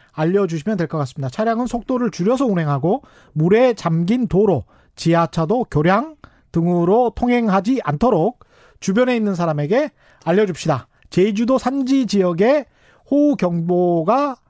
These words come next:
발효됐습니다. 오늘 세 시 십오 분 말입니다. 네,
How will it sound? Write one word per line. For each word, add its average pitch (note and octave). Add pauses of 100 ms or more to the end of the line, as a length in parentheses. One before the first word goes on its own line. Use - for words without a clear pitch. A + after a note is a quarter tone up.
(180)
발효됐습니다. F3 (380)
오늘 G#3
세 G3
시 C#4 (180)
십오 F3
분 G3+
말입니다. C3+ (1000)
네, F3+